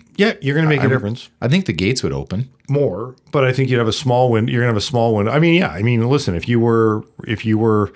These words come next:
Speaker 1: you know, yeah, and, and I think the other thing too is I don't fluently speak French, and I think,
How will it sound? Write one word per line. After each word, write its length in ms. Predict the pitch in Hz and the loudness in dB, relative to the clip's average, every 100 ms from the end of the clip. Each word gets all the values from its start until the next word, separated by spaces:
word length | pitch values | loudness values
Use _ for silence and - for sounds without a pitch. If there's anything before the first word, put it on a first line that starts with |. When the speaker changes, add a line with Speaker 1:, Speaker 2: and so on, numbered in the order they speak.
| - - - _ | -14 -20 -20 _
Speaker 1:
you 80 | 113 | -2
know, 180 | 87 98 _ - - _ | -2 -4 _ -20 -20 _
yeah, 200 | - 123 - 135 - | -4 -4 -6 -12 -6
and, 180 | 120 139 143 | -6 -4 -4
and 420 | 135 131 131 - _ _ _ _ _ _ | -2 0 -2 -8 _ _ _ _ _ _
I 120 | 127 131 | -4 -2
think 200 | 160 127 | -2 -2
the 120 | 120 | -2
other 200 | 127 120 | -2 -4
thing 260 | 123 107 | -4 -6
too 300 | 98 127 95 | -4 -4 -4
is 160 | 87 98 | -4 -2
I 80 | 113 | -2
don't 220 | 104 104 | -2 -4
fluently 360 | - 110 107 92 | -4 -4 -2 -6
speak 300 | - 98 - | -6 -8 -6
French, 480 | 95 87 76 - - | -8 -8 -10 -16 -6
and 80 | 113 | -2
I 80 | 101 | -2
think, 420 | - 110 98 - | -2 -2 -4 -8